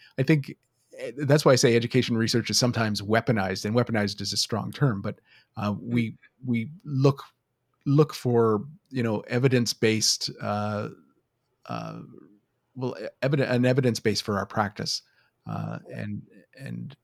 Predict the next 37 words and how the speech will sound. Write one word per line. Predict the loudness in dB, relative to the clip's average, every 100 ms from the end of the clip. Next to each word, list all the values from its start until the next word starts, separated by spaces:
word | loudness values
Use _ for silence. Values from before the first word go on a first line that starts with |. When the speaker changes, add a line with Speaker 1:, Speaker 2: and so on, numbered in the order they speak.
| _
Speaker 1:
it's | -10 -8
a, | -6 0
it's | 2
a |
bit | 2
of | 2
a | 2
dance, | 4 4 0
I | -4
think, | -8 -10 -4
right? | -4 -4 _ _ _ _ _ _ _ _ _ _ -20 _ _ -20 _
Speaker 2:
You're | -4 -2
absolutely | -4 -8 -8 -10 -8 -8
right. | -4 -4 -4 -6
And, | -8 -8 -8
and, | -10 -6
you | -6
know, | -6
as | -8 -10 -10
you | -10
said | -6 -4 -4 -6
that, | -4 -4 -4
you | -8
sparked, | -10 -8 -6 -4 -6 -14 -20 -12 -12 -12
<laughs> | -18 -18 -18 -6
eh, | -4 -4 -8 -10
you | -10 -12
sparked | 0 0 0
some, | -4 -6 -6 -8
some | -10 -10 -10
experiences | -10 -12 -6 -4 -4 -4 -8 -8 -8 -6
that | 2
I've | 2 2 -2
had | -6 -6 -6 -8 -10 -16 -20 -20 _
in | -8 -6
terms | -4 -2 -2 -4 -6
of | -6 -6 -8